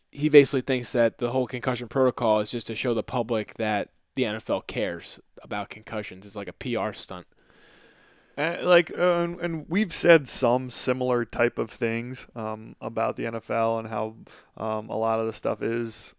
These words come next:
Speaker 2: um, just to, to appease the public, kind of. Um, but whereas there might be some backing to that, at the same time, I think I would at least say, I don't know if you agree with me, that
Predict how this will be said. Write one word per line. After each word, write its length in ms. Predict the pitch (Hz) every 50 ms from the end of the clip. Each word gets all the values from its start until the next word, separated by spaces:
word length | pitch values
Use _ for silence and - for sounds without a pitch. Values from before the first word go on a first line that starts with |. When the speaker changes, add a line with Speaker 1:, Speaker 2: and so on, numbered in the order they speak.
| _ _ -
Speaker 2:
um, 420 | 113 113 117 117 120 117 120 113 123 _ _ _ _ _ _ _ _ _ _
just 380 | - - 110 - - - - _ _ _ _ _ -
to, 200 | - - - - _ _ _ _ _
to 160 | - 120 123
appease 380 | 113 - - - 123 123 120 113
the 80 | - -
public, 440 | - 117 117 - 120 120 - _
kind 300 | _ - 123 120 123 120
of. 180 | 120 120 117 - _ - - - - - _ _ _
Um, 380 | - 113 - 57 58 - - - _ _ _ _ _
but 400 | - 117 113 123 123 120 - - _ _ _ _ - - - - - _ _ _ _ _
whereas 800 | - 139 143 147 147 147 143 143 139 139 131 131 131 123 - -
there 160 | - 139 131 131
might 220 | 139 147 151 -
be 100 | 147 143
some 600 | - - - 139 131 131 135 139 143 139 139 135 - _ -
backing 480 | 131 120 127 123 127 131 - 135 127
to 180 | 123 - - 135
that, 260 | 131 135 135 135 127 113
at 100 | 127 -
the 60 | 123
same 260 | - - 165 151 139
time, 480 | - - 156 147 127 117 113 110 113 - _ _ - _ _ _ _ - - -
I 180 | 113 117 127
think 400 | - _ 156 151 147 139 - - _ _ _ _ _ _ _ _ _ -
I 180 | - 127 151 170
would 300 | 180 156 135 123 117 113
at 180 | - 120 113
least 220 | 113 117 113 104 -
say, 140 | - 113 110
I 20 |
don't 160 | 113 120 120
know 60 | 120
if 100 | 117 113
you 100 | 120 113
agree 240 | 110 107 113 139 180
with 160 | 170 135 110
me, 160 | 113 113 120 131
that 240 | 123 123 117 -